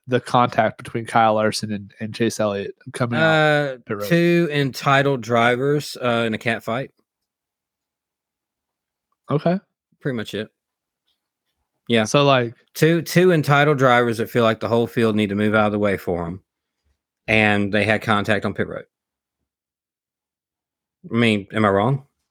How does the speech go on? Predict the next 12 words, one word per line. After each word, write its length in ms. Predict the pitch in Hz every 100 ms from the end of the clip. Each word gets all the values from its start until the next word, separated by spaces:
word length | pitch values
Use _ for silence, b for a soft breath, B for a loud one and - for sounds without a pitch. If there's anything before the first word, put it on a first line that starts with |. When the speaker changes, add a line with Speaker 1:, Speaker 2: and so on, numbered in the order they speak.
| _ -
Speaker 1:
No, 340 | 151 202 151 _ _
you're 160 | 127 143
not 160 | 160 131
Speaker 2:
Yeah. 60 |
Speaker 1:
wrong 180 | 139 143
at 60 | 117
all. 320 | 139 110 _
I 120 | 117 147
Speaker 2:
Yeah. 40 |
Speaker 1:
just, 340 | 151 135 - - - - _ -
I'm, 300 | 208 240 220 -
I, 320 | - 196 -